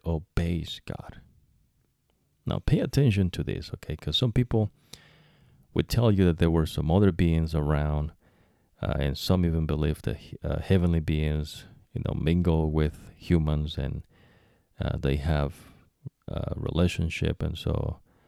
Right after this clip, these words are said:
uh, there was another type of, uh, being that was created out of the, uh, relationship with heavenly beings and, uh,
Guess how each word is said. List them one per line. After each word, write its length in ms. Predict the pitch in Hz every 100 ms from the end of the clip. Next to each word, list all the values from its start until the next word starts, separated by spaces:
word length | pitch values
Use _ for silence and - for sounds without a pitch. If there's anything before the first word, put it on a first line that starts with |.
| _ _ _
uh, 120 | - 82
there 140 | 71
was 240 | 73 76
another 320 | 76 76 76 73
type 340 | - 76 -
of, 280 | 73 - - - _ _ _ _ -
uh, 100 | -
being 440 | 71 90 82 76
that 100 | 71
was 220 | 71 67
created 580 | - 73 69 80 80 73
out 160 | 71 71
of 180 | 69 -
the, 280 | 71 71 - _ _ _ _ _
uh, 140 | - - -
relationship 640 | 69 73 - 76 - 71 85
with 320 | 80 73 -
heavenly 460 | - - 90 82 78
beings 580 | 78 78 76 73 78 - - _ _ _ _ _ _
and, 400 | - 78 78 78
uh, 240 | - -